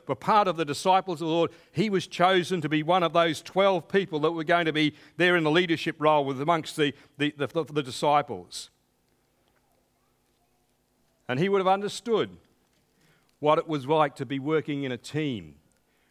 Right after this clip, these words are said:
When you're living in a, in a community of, of, of a n-, quite a number of people,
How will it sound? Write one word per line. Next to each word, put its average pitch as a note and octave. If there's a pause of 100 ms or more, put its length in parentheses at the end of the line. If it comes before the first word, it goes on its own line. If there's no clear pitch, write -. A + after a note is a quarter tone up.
When D3+
you're D3
living F#3+
in F3+
a, E3
in D3+
a C3
community F3
of, B2+
of, A#2
of A#2+
a -
n-, C#3 (100)
quite D#3+
a D3+
number D#3+
of C#3
people, E3+